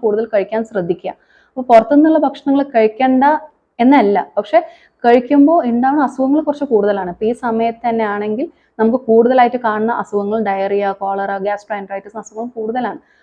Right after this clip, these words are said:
അപ്പോൾ അതുകൊണ്ട് തന്നെ ദയവ് ചെയ്ത് ഈ മഴക്കാലത്ത് at least നിങ്ങൾ വീട്ടിലുണ്ടാക്കുന്ന ഭക്ഷണം കഴിക്കാൻ ശ്രദ്ധിക്കുക. നോൺ വെജിറ്റേറിയൻ ഭക്ഷണം കഴിക്കണ്ട എന്ന് പറയുന്നില്ല, പക്ഷെ ഒന്നും കൂടി കുക്ക് ചെയ്യാൻ, കൂടുതലായിട്ട് കുക്ക് ചെയ്തിട്ട് കഴിക്കാൻ സ്-, ട്രൈ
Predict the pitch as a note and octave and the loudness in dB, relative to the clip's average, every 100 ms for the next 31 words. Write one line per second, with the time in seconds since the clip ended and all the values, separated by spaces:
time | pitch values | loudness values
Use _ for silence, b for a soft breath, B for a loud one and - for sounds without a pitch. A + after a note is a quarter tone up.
0 | - - C4+ A#3 C4+ C#4+ C4 C#4+ C#4+ F#3 | -12 0 4 4 4 2 0 -4 -8 -2
1 | G#3 A#3+ B3+ B3+ C4+ A#3 G#3 - E4 C#4 | 0 0 -2 -4 -2 -2 -2 -2 -4 -4
2 | C4+ A3+ - G#3+ A3 A3 G3 A#3 A3+ G#3 | -4 -8 -6 -6 -6 -8 -10 -6 -4 -6
3 | A#3+ G3+ G3 - G3+ - A3 F#3+ F#3 G#3+ | -6 -8 -6 -8 -10 -10 -8 -8 -8 -10
4 | G#3+ G#3+ G3 - - _ _ _ - A#3 | -6 -6 -6 -14 -20 _ _ _ -4 2
5 | B3 C#4+ D#4 C#4+ E4 E4 F4 E4+ - D4+ | 4 6 2 0 0 2 2 0 -2 -2
6 | C4+ A3+ A#3+ A#3+ A#3+ G#3 G3 G#3+ C4 C4 | 0 -2 0 -2 -2 -4 -6 -6 -6 -4
7 | A#3+ B3+ C4 D4+ D4+ A#3+ - C#4 G3 G#3 | -2 0 0 -2 -2 -6 -6 -6 -6 -2
8 | A3+ B3 C4 C4 - G#3+ D4 C#4 C4+ B3 | -4 -2 -4 -6 -10 -8 -4 -4 -2 -4
9 | G#3+ G#3+ G#3+ _ _ - G3 | -6 -8 -8 _ _ -4 -2